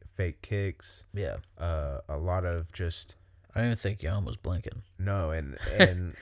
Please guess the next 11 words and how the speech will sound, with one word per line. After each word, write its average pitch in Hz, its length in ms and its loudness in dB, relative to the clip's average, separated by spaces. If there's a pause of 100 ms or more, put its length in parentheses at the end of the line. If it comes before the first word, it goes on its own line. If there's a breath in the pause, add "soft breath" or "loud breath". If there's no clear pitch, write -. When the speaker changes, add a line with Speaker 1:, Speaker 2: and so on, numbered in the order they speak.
(520 loud breath)
Speaker 1:
that 110 140 2
was 107 220 2
one 98 160 0
thing 98 160 0
that 85 160 -2
caught 101 240 0
me 92 80 2
off 85 160 2
guard 85 220 2
too, 82 180 -2
'cause 82 200 -4